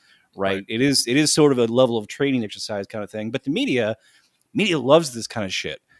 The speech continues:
Speaker 1: 'cause it, they got, they got a whole week, you know, like, until that countdown is done, we're not gonna announce that we knew all along it was an implosion.
Speaker 2: Right.
Speaker 1: Um, I think the first, you know, when, when the Challenger happened, I was, you know, I was just a kid.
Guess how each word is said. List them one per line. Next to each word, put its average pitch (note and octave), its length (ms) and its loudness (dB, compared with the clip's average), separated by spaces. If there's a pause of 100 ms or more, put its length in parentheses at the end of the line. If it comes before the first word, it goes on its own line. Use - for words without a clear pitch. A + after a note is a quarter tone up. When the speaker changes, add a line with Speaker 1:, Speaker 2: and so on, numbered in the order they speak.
(240)
Speaker 1:
'cause C3 160 2
it, C3 100 -2
they C3+ 100 2
got, C#3 320 4
they C3+ 80 2
got C#3+ 100 6
a - 40 2
whole G3 440 6
week, - 420 -2 (460)
you G#2+ 80 -4
know, A#2 240 2
like, A#2 200 0
until F#3 340 6
that G3 200 6
countdown C#3+ 640 6
is A2+ 140 -4
done, C#3 320 6
we're A2+ 100 0
not C#3+ 220 2
gonna D3 140 6
announce C#3 340 6
that A2 100 -2
we A2+ 140 0
knew C3+ 200 8
all A#2 220 4
along A2+ 320 2
it G2 80 -8
was G2 120 -10
an F#2+ 140 -4
implosion. F2+ 520 -8 (340)
Speaker 2:
Right. A2 260 -6
Speaker 1:
Um, G2+ 380 -4 (600)
I C3 80 2
think D3 160 0
the C#3 80 0
first, C#3+ 360 -2
you C#3 80 -2
know, F#2+ 180 -8
when, A#2+ 220 -6
when B2+ 200 -6
the A#2+ 60 -4
Challenger D#3 480 2
happened, A#2+ 380 2
I A#2 160 4
was, A2 540 -2 (400)
you A2+ 80 -2
know, F2+ 240 -6 (640)
I C#3+ 100 8
was D3+ 120 8
just B2 160 -2
a - 20 -8
kid. F#2+ 400 2